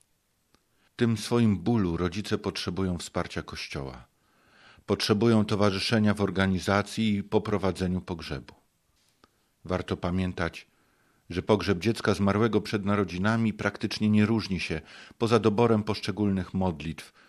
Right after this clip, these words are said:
od innych pogrzebów. Rola Kościoła na tym jednak się nie kończy,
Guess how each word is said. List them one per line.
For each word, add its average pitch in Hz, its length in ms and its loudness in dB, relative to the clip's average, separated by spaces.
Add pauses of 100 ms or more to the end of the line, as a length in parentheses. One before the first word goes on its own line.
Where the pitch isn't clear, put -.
(280)
od 107 160 -2
innych 131 380 -2
pogrzebów. - 720 -12 (840)
Rola 113 260 4
Kościoła 110 720 2 (340)
na 107 140 0
tym 127 180 -2
jednak 123 260 -4
się - 140 -6
nie 113 120 -4
kończy, 71 420 -12